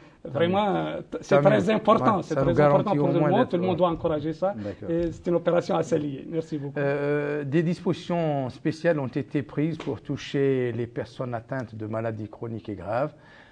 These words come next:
Speaker 1: Euh, quelles sont ces dispositions ? Quel,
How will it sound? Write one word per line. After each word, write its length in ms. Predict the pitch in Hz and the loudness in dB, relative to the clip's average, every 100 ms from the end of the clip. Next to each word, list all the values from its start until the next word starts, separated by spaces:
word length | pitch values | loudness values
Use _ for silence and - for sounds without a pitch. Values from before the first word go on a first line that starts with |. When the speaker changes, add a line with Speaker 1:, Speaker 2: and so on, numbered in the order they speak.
| - - - | -20 -20 -10
Speaker 1:
Euh, 600 | 123 123 120 120 127 135 | -4 -2 -2 -4 -6 -8
quelles 200 | - 165 | -2 -2
sont 300 | 156 - 170 | -2 -2 -2
ces 300 | 170 - 143 | -2 -2 -2
dispositions ? 960 | 123 131 - 139 - - 139 151 170 160 - | -2 -6 -4 -6 -6 -8 -6 -4 -4 -6 -6
Quel, 200 | 139 | -4